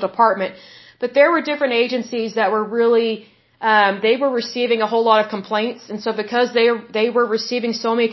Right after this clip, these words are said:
complaints in the nineteen sixties, um, that's when President Richard Nixon, a Republican, created the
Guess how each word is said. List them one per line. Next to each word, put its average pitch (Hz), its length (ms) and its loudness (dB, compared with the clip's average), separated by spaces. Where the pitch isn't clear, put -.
complaints 226 360 -4
in 226 60 -2
the 208 160 -4
nineteen 214 300 -4
sixties, 240 400 -8
um, 214 280 4
that's 233 320 0
when 233 300 -2
President 240 420 0
Richard 220 280 -2
Nixon, 214 360 -4
a 208 80 -2
Republican, 226 580 -2
created 220 400 2
the 214 100 -10